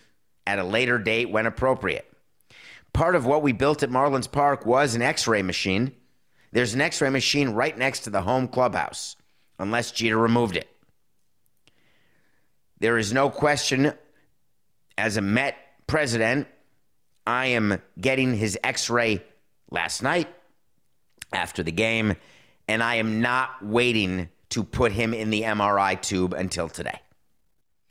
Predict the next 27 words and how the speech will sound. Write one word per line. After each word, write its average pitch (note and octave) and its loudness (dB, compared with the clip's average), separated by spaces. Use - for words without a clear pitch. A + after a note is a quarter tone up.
The G#2+ 2
M B2+ 2
R A#2+ 4
I A#2 2
hospital A#2 2
where G2 2
we F#2+ 0
go A2 4
as G2+ 2
Marlins G#2+ 0
players A2 2
is E2+ -6
five A2+ -2
minutes A2 -2
from G2 -8
Marlins G2+ 0
Park. A#2 -2
It G2 0
is G#2 0
a G2+ 2
twenty-four A#2+ 0
hour A2 2
hospital. G2+ -2
I A2+ 2
want A2+ 0
the A2+ -4
images. F#2 -2